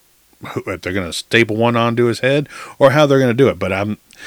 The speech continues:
you know, it's Stone Cold, so you, you know, you're, there's gonna be something there to be in, uh, enticed about. There's gonna be something to watch. You always gotta enjoy it.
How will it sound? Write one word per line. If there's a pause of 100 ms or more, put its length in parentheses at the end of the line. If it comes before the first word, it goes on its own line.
(200)
you
know,
it's
Stone
Cold,
so
you,
you
know,
you're,
there's
gonna
be
something
there
to
be
in, (120)
uh,
enticed
about.
There's
gonna
be
something
to
watch. (360)
You
always
gotta
enjoy
it.